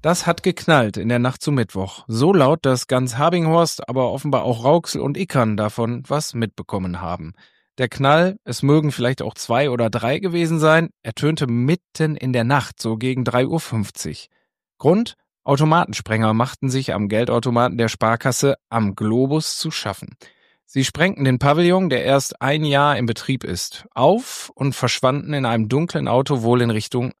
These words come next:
A zwei. Das zumindest beobachteten nach Angaben der Polizei Zeugen. Unklar ist, ob sie Beute machten. Möglicherweise brannten die Geldscheine, die sie dann mitnehmen wollten, auch ab. Denn in dem Pavillon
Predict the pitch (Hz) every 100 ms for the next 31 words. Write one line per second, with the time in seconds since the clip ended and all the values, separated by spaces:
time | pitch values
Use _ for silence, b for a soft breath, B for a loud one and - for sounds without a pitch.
0 | - 127 - - 90 - - _ b b
1 | b b b _ - 180 - 135 131 151
2 | - 135 143 143 143 131 139 135 139 -
3 | _ _ _ _ _ 131 127 - 139 135
4 | 127 123 120 - 123 - 139 160 185 -
5 | - 127 107 78 64 - _ _ _ _
6 | _ _ 175 208 156 135 127 156 131 127
7 | - 139 139 123 127 139 139 - 92 -
8 | 95 87 - _ 64 55 - 127 143 147
9 | 131 127 135 120 110 123 - 127 127 113
10 | 117 117 135 151 147 151 151 127 127 123
11 | 117 110 127 156 143 131 120 123 120 -
12 | 120 - - - - - - 113 113 110
13 | - 127 143 147 139 127 110 120 123 131
14 | 139 -